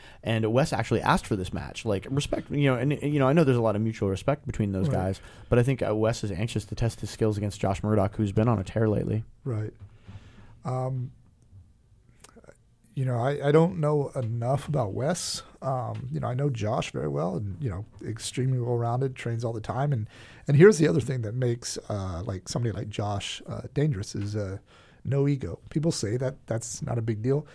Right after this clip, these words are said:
Speaker 2: It is a big deal. Like, if you're not worried about, it's why, it's why, for instance, competing against Bill Cooper is so much trouble, so tough, right? You may beat him on points, but he'll give you points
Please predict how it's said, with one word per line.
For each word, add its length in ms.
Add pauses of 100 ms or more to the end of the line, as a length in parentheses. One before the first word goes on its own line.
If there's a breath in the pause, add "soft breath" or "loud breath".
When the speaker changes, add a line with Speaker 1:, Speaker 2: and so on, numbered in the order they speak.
(200 loud breath)
Speaker 2:
It 100
is 120
a 60
big 160
deal. 240
Like, 200
if 140
you're 120
not 240
worried 360
about, 420 (600 soft breath)
it's 120
why, 120 (720)
it's 140
why, 120
for 140
instance, 220
competing 340
against 240
Bill 140
Cooper 320
is 60
so 100
much 180
trouble, 300
so 180
tough, 400 (420 soft breath)
right? 140
You 60
may 100
beat 180
him 100
on 120
points, 520 (580 soft breath)
but 300
he'll 140
give 300
you 80
points 520